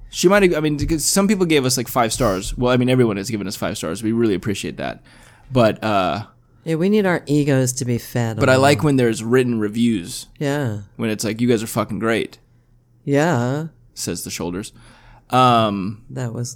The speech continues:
Speaker 2: their nineteen seventy-two.
Speaker 1: "You guys were
Speaker 2: Do you
Speaker 1: fucking
Speaker 2: know,
Speaker 1: great."
Speaker 2: do you know Joe Biden actually
Speaker 1: <laughs> Went to the first Shoulders concert
Speaker 2: No,
Speaker 1: back
Speaker 2: he,
Speaker 1: in
Speaker 2: no,
Speaker 1: nineteen nineteen?
Speaker 2: no, he actually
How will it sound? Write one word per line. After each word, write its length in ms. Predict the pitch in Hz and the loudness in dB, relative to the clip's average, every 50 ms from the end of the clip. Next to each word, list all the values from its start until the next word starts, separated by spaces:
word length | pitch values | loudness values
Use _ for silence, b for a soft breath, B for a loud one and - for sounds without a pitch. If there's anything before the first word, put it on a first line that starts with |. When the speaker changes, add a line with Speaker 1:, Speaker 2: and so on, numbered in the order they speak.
| - | -10
Speaker 2:
their 300 | - 113 107 104 107 107 104 - - _ - | -8 -8 -6 -6 -8 -10 -14 -18 -20 _ -10
nineteen 420 | 120 113 113 110 - - 110 107 | -8 -8 -6 -8 -10 -10 -12 -10
seventy-two. 760 | - - 110 107 110 110 107 - - - 117 110 110 110 110 - _ - | -10 -8 -8 -8 -8 -8 -10 -10 -8 -8 -6 -6 -6 -8 -12 -14 _ -8
Speaker 1:
"You 120 | - 117 110 | -4 0 0
guys 120 | 110 - | 0 0
were 60 | 117 - | -2 0
Speaker 2:
Do 40 | |
you 20 | - | 2
Speaker 1:
fucking 180 | - 220 254 | 4 4 4
Speaker 2:
know, 60 | 262 262 | 4 4
Speaker 1:
great." 120 | 226 220 | 4 2
Speaker 2:
do 40 | 226 240 | 4 4
you 40 | |
know 120 | 247 247 220 | 4 2 2
Joe 260 | 160 - 180 202 214 | 2 2 2 2 2
Biden 580 | 208 - 139 143 147 151 156 170 175 175 170 - | 2 0 0 0 0 0 0 -2 -2 -2 -4 -4
actually 680 | - 139 139 135 - - - 156 143 139 139 135 131 131 - | -2 -2 -2 -2 -4 -4 -4 -2 -2 0 2 2 2 2 2
Speaker 1:
<laughs> 0 | |
Went 260 | - 135 139 143 147 | 4 6 6 6 6
to 40 | 151 | 4
the 80 | 139 123 | 2 2
first 220 | 127 151 135 127 - | 4 4 2 4 4
Shoulders 280 | 135 123 131 139 - | 2 2 2 0 0
concert 340 | - 156 156 165 185 185 180 | 0 -2 -2 -2 -2 -2 -2
Speaker 2:
No, 260 | 180 185 190 196 196 - | 0 2 4 4 6 6
Speaker 1:
back 80 | - 208 | 6 6
Speaker 2:
he, 60 | 131 | 6
Speaker 1:
in 60 | 131 | 4
Speaker 2:
no, 80 | 127 - | 4 4
Speaker 1:
nineteen 280 | - 185 208 208 214 214 | 4 6 6 8 8 6
nineteen? 400 | - 135 135 131 165 170 170 190 | 6 4 2 0 0 0 2 2
Speaker 2:
no, 280 | 202 208 214 208 185 175 | 4 4 4 4 2 0
he 260 | 165 - 185 180 151 | 0 -2 -2 0 0
actually 600 | 160 190 208 196 - - 233 214 196 185 - | 0 0 -2 -2 -2 -2 -2 -2 -2 -2 -4